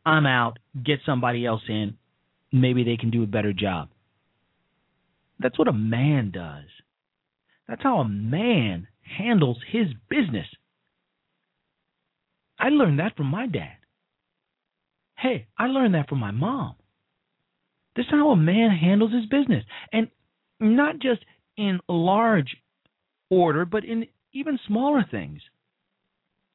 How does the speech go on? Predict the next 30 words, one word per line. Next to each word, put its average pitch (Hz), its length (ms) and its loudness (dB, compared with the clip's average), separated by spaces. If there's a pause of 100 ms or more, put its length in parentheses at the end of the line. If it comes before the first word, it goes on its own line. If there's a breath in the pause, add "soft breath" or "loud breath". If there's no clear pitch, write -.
(960)
"I 170 180 4
did 127 280 0
this. 85 160 -8 (240)
My 147 300 4
fault. 101 340 -4 (220)
I'll 151 200 0
handle 113 400 -4
it." 62 100 -18 (1040 loud breath)
That's 156 380 -2
what 160 120 2
it's - 140 -8
all 98 180 -6
about. 80 380 -14 (1400 loud breath)
Here 240 200 0
we 233 100 4
have 143 320 2 (160)
a 143 60 0
man 156 280 4
who 156 160 4
is 135 120 2
basically 233 460 -2
spineless 196 540 0 (120)
and 156 120 2
lazy 156 520 0 (300)
and 180 140 2
shiftless, 165 460 -4 (180)
who 202 300 2 (760 soft breath)
blames 196 460 2 (140)
everyone 175 500 0
else. 85 240 -10